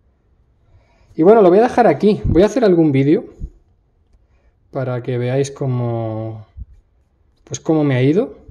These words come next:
Así que suscríbete. Y bueno, este va a ser el teléfono del canal a partir de ahora. O sea, el teléfono, <laughs> la cámara, la cámara del canal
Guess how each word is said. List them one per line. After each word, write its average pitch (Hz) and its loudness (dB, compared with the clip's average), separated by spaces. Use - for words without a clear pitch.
Así 135 -6
que 143 -4
suscríbete. 151 0
Y 127 -4
bueno, 185 -2
este 202 2
va 185 2
a 170 -2
ser 165 4
el 147 0
teléfono 156 0
del 135 0
canal 147 -2
a 143 -2
partir 139 -4
de 139 -2
ahora. 160 -2
O - -20
sea, 151 2
el 135 -2
teléfono, 147 2
<laughs> 185 -2
la 151 0
cámara, 165 0
la 131 -4
cámara 143 0
del 123 -4
canal 135 -6